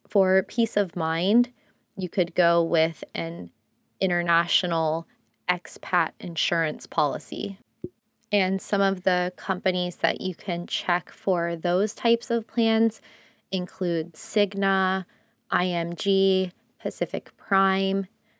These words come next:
Allianz, Aetna. Safety Wing as well has their remote health insurance,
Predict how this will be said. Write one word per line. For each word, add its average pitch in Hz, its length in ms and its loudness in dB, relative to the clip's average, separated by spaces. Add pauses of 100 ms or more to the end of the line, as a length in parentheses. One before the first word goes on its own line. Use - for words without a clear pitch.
(240)
Allianz, 185 960 0 (480)
Aetna. 190 720 0 (300)
Safety 208 560 0
Wing 185 280 -2
as 170 300 -2
well 196 480 2
has 170 320 -2
their 170 260 0
remote 170 480 0
health 190 420 2
insurance, 202 840 0